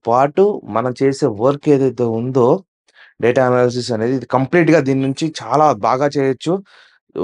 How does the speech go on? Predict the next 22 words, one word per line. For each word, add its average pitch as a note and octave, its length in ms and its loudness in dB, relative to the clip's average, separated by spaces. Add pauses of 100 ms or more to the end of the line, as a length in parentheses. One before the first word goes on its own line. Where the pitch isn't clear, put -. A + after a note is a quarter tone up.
(240)
ఇంకా C3+ 200 -2 (120)
చాలా D#3+ 260 2 (400)
ఎక్కువగా G3+ 460 2 (280)
మనం C3 200 -6
ఏ - 80 -2
విధంగా D3 480 -2
అంటే D3 140 -2 (160)
ఆ C3 40 4 (120)
విధంగా C#3+ 360 0
దీన్ని C3 200 0
మలుచుకోవచ్చు C3 500 -2
కాబట్టి A#2+ 380 0 (500)
దీన్ని B2 180 -2
తీసుకోవడం C3 400 0
జరిగింది. A#2 440 0
మనకి C3+ 200 -2 (120)
స్క్రీన్ F3 300 2 (180)
స్పేస్ F3+ 360 0
ఎక్కువ E3+ 300 0
ఉండాలి C#3 260 2
కాబట్టి A#2+ 380 0 (440)
నేను A#2+ 140 -8